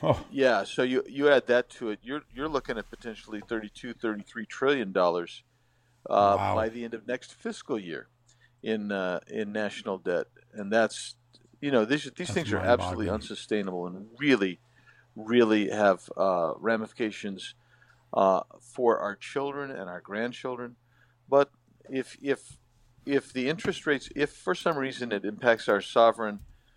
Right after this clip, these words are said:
Speaker 2: uh, our, our, our currency, uh, we're the national current or the international currency of exchange.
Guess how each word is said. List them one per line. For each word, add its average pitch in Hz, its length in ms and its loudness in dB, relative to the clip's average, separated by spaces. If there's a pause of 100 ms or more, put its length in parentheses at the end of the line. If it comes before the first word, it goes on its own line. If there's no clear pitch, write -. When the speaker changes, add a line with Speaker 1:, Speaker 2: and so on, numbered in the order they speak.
(320)
Speaker 2:
uh, 98 240 0
our, 101 200 0
our, 107 340 -2
our 107 120 -6
currency, 117 920 -8
uh, - 320 -10
we're 120 180 4
the 113 120 2
national 110 460 2
current 98 320 -2
or 113 100 6
the 104 80 0
international 110 440 0
currency 107 320 -6
of 92 60 -4
exchange. - 400 -6